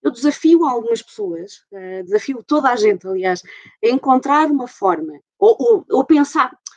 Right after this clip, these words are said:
vou fazer um exemplo ainda mais, um, um caso em prático ainda mais fácil. Cada um de nós olhe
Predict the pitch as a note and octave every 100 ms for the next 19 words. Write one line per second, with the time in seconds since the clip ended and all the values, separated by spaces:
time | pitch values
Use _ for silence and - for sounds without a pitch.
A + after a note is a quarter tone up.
0 | _ _ - D4+ F4 E4 D4+ D4 C#4+ C4
1 | A3+ F#3 - - _ _ _ A4+ - A4+
2 | A4+ C#4+ C4+ C4 F4+ - A#3+ B3 - -
3 | A3+ A#3 A#3 G4+ G4+ - - - - _
4 | _ _ _ _ _ _ _ _ - C#4+
5 | D4+ G4 F#4+ C4 G#3 G3+ E4+ - - _
6 | _ - A3+ A3 A3 F#3